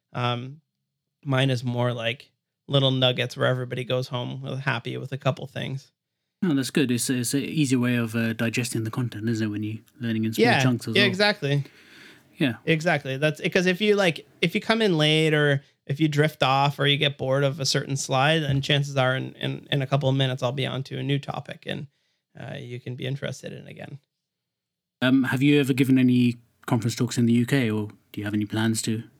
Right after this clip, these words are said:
Speaker 1: Yeah, um, I did last year. I did, um, Smashing Conf in, um, Oxford, and I did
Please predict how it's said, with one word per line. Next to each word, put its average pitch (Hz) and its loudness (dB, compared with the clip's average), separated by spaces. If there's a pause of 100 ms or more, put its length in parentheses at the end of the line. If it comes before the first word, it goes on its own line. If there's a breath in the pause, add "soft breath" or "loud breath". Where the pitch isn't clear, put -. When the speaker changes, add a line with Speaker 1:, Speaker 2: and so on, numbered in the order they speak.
(460)
Speaker 1:
Yeah, 160 2 (120)
um, 196 2
I 170 4
did 202 0 (380)
last 208 -6
year. 175 4
I 156 2
did, 151 0
um, 143 -2
Smashing 190 0
Conf 202 0
in, 156 0
um, 147 2 (160)
Oxford, 175 0 (800)
and 151 0
I 147 -2
did 156 2